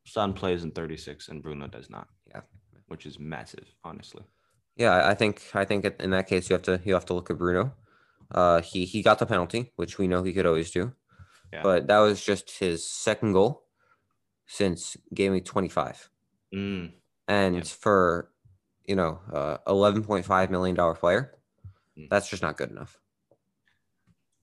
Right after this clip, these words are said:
Speaker 1: I would tend to agree with that. Um,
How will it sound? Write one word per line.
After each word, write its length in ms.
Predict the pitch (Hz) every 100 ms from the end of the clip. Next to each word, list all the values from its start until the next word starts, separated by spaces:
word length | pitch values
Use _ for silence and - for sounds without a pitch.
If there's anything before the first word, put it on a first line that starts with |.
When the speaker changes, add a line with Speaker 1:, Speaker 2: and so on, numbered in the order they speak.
| _ _ _
Speaker 1:
I 160 | 107 143
would 200 | 170 170
tend 180 | 165 156
to 80 | 147
agree 180 | 160
with 120 | 139 90
that. 200 | - - _ _ _ _ _ 120
Um, 640 | 117 113 110 110 107